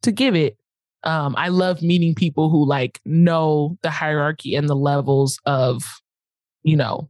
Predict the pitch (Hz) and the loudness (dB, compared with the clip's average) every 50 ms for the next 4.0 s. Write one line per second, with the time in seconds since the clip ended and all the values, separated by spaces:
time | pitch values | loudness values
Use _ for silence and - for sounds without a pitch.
0 | _ - 170 170 190 202 196 175 156 139 135 131 - 151 151 147 143 143 139 - | _ 0 2 4 4 4 4 2 2 2 0 0 0 -2 -2 -2 -2 -4 -6 -6
1 | - 160 160 151 151 156 151 147 147 143 - - 175 175 147 - - - - - | -4 -4 -2 0 0 0 0 0 0 -2 -4 -2 -2 -2 -2 -2 -4 -6 -6 -8
2 | _ _ _ _ - 160 175 156 156 143 143 143 - 151 151 - - 170 156 147 | _ _ _ _ 0 2 2 2 2 0 -2 -2 -2 -2 -4 -4 -4 -6 -6 -4
3 | 143 147 139 - - - - 170 151 147 143 - - - - - 98 175 - | -4 -4 -6 -6 -6 -4 -4 -2 -2 -2 -4 -4 -4 -4 -4 -6 -6 -8 -10